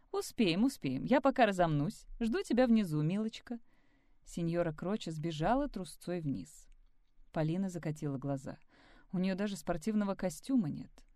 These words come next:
Она отыскала в шкафу какие-то широкие синие штаны,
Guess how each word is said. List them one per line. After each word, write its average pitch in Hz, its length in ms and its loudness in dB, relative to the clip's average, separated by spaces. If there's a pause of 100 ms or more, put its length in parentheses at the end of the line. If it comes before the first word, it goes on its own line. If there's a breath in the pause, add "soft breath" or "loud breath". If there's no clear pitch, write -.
(220)
Она 254 240 6
отыскала 233 440 0
в - 40 -10
шкафу - 320 -6
какие-то 156 400 -6
широкие 190 480 -4
синие 151 360 -2
штаны, 180 440 0